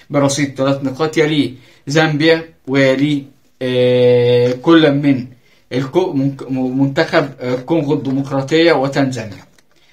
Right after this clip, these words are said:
ده بالنسبة لأمم أفريقيا وما يحدث في أمم أفريقيا. نتمنى للمنتخبات العربية الأفضل، نتمنى المنتخبات العربية أن تكون في مكانها. وعندما نلوم المنتخب الوطني المصري والكل يهاجم المنتخب الوطني المصري،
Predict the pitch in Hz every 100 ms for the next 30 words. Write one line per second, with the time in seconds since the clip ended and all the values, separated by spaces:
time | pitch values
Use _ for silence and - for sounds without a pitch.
0 | _ 156 165 139 139 156 139 147 143 -
1 | 117 147 160 - 147 151 139 123 143 151
2 | 151 143 151 143 143 147 - 143 - -
3 | 123 139 139 139 - 139 135 147 139 -
4 | - 175 175 202 269 277 247 185 170 175
5 | - 196 214 160 143 147 143 175 170 165
6 | 175 - 180 143 - - - - 113 139
7 | 143 135 117 110 113 - 113 135 131 110
8 | 107 107 107 123 127 120 110 107 110 -
9 | 123 117 - 101 98 - - _ _ _
10 | _ _ 139 - 165 233 208 175 160 165
11 | 190 156 143 139 123 160 156 139 - 127
12 | 147 147 139 131 151 147 143 147 160 160
13 | 202 202 185 160 175 170 156 139 135 131
14 | 131 165 147 - 120 131 151 147 139 151
15 | 151 165 170